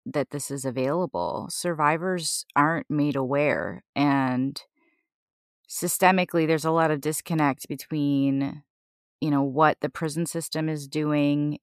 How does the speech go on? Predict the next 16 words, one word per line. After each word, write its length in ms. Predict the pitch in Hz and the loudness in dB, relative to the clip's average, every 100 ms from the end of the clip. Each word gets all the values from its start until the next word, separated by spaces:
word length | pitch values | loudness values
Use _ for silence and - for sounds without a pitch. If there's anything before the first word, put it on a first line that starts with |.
| - | -4
and 120 | 143 | -2
the 40 | 131 | -2
programs 640 | - 151 143 139 135 127 | 0 -2 0 0 0 0
they're 200 | 143 135 | 2 6
offering, 800 | 143 143 - 147 143 139 147 143 - _ - _ _ | 6 4 2 0 2 2 0 -4 -10 _ -20 _ _
what 340 | - 139 156 - _ _ _ | -2 2 2 0 _ _ _
survivors 1120 | - - 165 147 143 139 143 147 147 147 147 - - | -10 -2 -2 2 6 6 4 0 0 0 -2 -2 2
are 240 | 131 139 | 4 4
being 380 | 131 147 139 139 | 0 0 2 0
told 480 | - 131 131 143 143 | -2 -2 0 -2 -4
is 120 | 135 | -4
available, 1000 | 131 127 131 135 139 151 143 143 143 143 - - - _ _ _ | -2 0 0 0 0 0 0 0 -2 -6 -12 -20 -20 _ _ _
um, 440 | 139 131 123 110 - _ _ _ _ | -2 -2 -2 -6 -10 _ _ _ _
and, 200 | 160 160 | -2 -2
and 160 | - 175 | -2 -2
just 260 | 170 170 | -2 -6